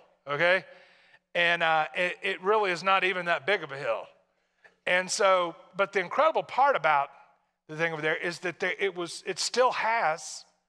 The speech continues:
olives growing there to this day.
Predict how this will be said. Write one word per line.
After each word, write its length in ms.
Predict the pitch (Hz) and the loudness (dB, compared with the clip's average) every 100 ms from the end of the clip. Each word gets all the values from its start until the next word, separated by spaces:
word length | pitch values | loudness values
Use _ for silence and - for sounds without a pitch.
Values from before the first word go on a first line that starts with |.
| _ _ _ | _ _ _
olives 920 | - 220 233 160 160 175 175 - - _ _ _ _ | 2 4 4 0 -4 -8 -14 -14 -16 _ _ _ _
growing 460 | 135 180 214 190 175 | 0 2 2 0 -2
there 280 | 175 180 - - | -2 -2 -6 -12
to 140 | 208 | -10
this 220 | 190 190 | -6 -8
day. 380 | 151 180 147 107 | -4 -2 -2 -4